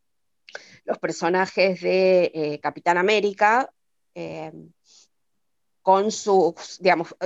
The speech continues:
también con la química en otro sentido, pero la química probada entre Anthony Mackie y Sebastian Stan, los dos actores que interpretaban a, en este caso, Falcon y el Soldado del Invierno, em,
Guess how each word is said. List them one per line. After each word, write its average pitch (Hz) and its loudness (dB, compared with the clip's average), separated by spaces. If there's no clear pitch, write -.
también 202 4
con 165 2
la 165 6
química 247 2
en 180 0
otro 196 2
sentido, 196 0
pero 156 2
la 151 2
química 220 0
probada 190 4
entre 165 -4
Anthony 190 0
Mackie 196 0
y 151 -14
Sebastian 180 -2
Stan, 240 0
los 147 -14
dos 151 2
actores 165 -4
que 156 -14
interpretaban 165 0
a, 147 -4
en 151 -10
este - -14
caso, 156 -6
Falcon 160 0
y 160 -10
el 143 -10
Soldado 165 0
del 175 0
Invierno, 214 2
em, 160 2